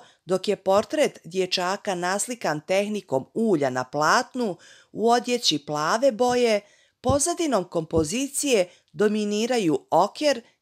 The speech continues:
i roze nijanse. Iako slika ne odiže preterano sretnom atmosferom,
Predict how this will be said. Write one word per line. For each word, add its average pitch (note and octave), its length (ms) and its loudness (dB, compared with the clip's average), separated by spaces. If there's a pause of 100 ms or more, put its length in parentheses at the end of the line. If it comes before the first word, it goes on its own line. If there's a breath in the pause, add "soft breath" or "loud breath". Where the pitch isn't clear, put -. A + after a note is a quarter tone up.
i C4+ 140 0
roze B3 440 2
nijanse. C#3+ 840 0 (760 loud breath)
Iako C#4+ 400 4
slika A3+ 600 0
ne G3 200 -2
odiže G3 600 -2
preterano G3 760 -2
sretnom G3 600 0
atmosferom, F#3+ 880 -2